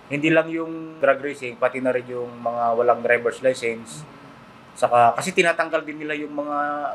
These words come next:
tawag dito. Lahat ng violations nilagay namin kagabi.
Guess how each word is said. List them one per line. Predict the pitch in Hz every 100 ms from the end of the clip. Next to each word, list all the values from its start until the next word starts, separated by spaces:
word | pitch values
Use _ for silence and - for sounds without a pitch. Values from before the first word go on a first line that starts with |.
| - 135
tawag | 135 135
dito. | 139 165
Lahat | 151 175 170
ng | 165
violations | 156 160 156 170 165
nilagay | 151 147 135
namin | 135 131 135
kagabi. | 127 123 131